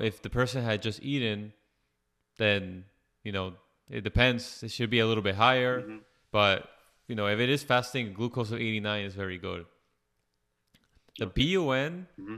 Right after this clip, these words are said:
Speaker 1: is basically a marker of, of nitrogen metabolism and, and protein, and protein break-, breakdown. So the bu-, the bun, also known as urea nitrogen,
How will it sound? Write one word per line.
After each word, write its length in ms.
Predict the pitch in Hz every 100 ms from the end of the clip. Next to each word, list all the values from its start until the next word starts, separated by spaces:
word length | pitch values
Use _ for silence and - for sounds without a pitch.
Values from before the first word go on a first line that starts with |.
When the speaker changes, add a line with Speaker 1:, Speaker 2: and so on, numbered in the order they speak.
| 123 _ -
Speaker 1:
is 140 | 120 110
basically 440 | 135 127 143 139
a 40 |
marker 400 | 110 117 120 123
of, 300 | 113 98 -
of 220 | 110 104 101
nitrogen 480 | 110 117 107 107
metabolism 760 | 98 107 95 92 90 90 87 82 _ _ _ _ _ _ -
and, 560 | 104 101 98 92 90 123 - _ _ -
and 200 | 107 -
protein, 500 | 117 113 127 107 110
and 120 | 117
protein 480 | 120 123 131 117 101
break-, 240 | - 107 113
breakdown. 540 | 107 101 98 87 85
So 140 | - 104
the 100 | 98
bu-, 320 | - 123 117
the 120 | 110
bun, 420 | 92 127 131 104
also 220 | 104 -
known 280 | 117 110 107
as 100 | 104
urea 380 | 104 101 110 110
nitrogen, 640 | 101 107 107 - 135 147